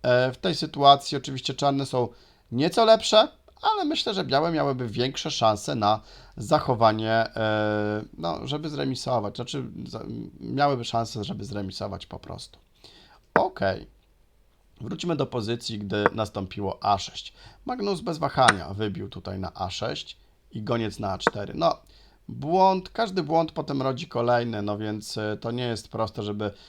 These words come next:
wyprostować, e, swoje błędy podczas gry. Tutaj Magnus zagrał wieża C trzy. Można by powiedzieć, że ruch nie najlepszy, ale cały czas dający dużą przewagę.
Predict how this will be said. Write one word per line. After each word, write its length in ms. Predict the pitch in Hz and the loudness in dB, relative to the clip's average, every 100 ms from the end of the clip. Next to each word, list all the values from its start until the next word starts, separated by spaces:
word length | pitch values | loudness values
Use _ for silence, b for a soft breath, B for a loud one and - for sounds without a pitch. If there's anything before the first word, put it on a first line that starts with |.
| b - | b -4
wyprostować, 1000 | 104 139 135 117 139 127 123 117 - 117 | 0 2 2 0 0 6 6 6 -2 -2
e, 380 | 113 110 110 | -2 -2 -4
swoje 440 | 107 - 123 117 107 | -6 -4 0 0 0
błędy 400 | 95 110 110 104 | 0 2 0 -2
podczas 480 | - 107 - 104 147 | -8 -8 -6 -6 -2
gry. 320 | 135 143 139 B B B | 0 2 0 B B B
Tutaj 300 | - 151 147 | -2 4 6
Magnus 440 | 127 127 123 123 113 | 10 8 8 2 2
zagrał 360 | 113 110 107 | 2 2 2
wieża 240 | 101 101 101 | 2 0 -2
C 140 | - | -6
trzy. 280 | - - 104 | -8 -4 0
Można 340 | 131 381 440 | 2 2 0
by 60 | 415 | -2
powiedzieć, 440 | 427 415 403 359 | -2 -4 -2 -2
że 120 | 302 - | 0 0
ruch 240 | 339 - | 0 -2
nie 120 | 359 | -2
najlepszy, 540 | 370 151 165 180 - 160 | 2 6 6 6 4 4
ale 160 | 147 | 4
cały 240 | 139 147 139 | 2 0 0
czas 140 | 131 | 0
dający 320 | 135 135 127 | 0 0 -2
dużą 240 | 131 120 123 | -4 -2 -2
przewagę. 500 | - 131 185 143 | 0 4 4 4